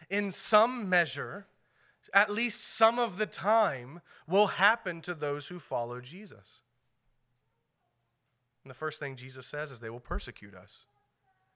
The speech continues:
And this word in the Greek means to chase or to run down. It carries the idea of what we think of usually when we think of persecution, right? Someone being run out of town, a physical persecution.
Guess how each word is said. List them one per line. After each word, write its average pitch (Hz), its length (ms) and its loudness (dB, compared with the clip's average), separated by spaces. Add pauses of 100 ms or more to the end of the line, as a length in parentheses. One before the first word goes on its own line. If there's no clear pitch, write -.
(120)
And 147 60 -12
this 143 160 -8
word 156 220 -2
in 151 80 -4
the 131 80 -6
Greek 147 320 -8
means 131 240 -12
to 131 100 -18
chase - 600 -12 (480)
or 135 100 -8
to 139 120 -10
run 143 360 0
down. 135 500 0 (640)
It - 140 -20
carries 160 260 -6
the 147 140 -4
idea 143 260 0
of 135 80 -8
what 143 100 -8
we 135 100 -16
think 135 300 -12
of 120 140 -12
usually 117 340 -14
when 113 140 -16
we 110 80 -16
think 113 220 -14
of 107 100 -20
persecution, 107 640 -16
right? 110 240 -8 (500)
Someone 139 280 -8
being 127 200 -8
run 127 220 -2
out 127 160 -2
of 120 100 -10
town, 127 420 -8
a 117 60 -14
physical 151 680 -8 (260)
persecution. 147 880 -8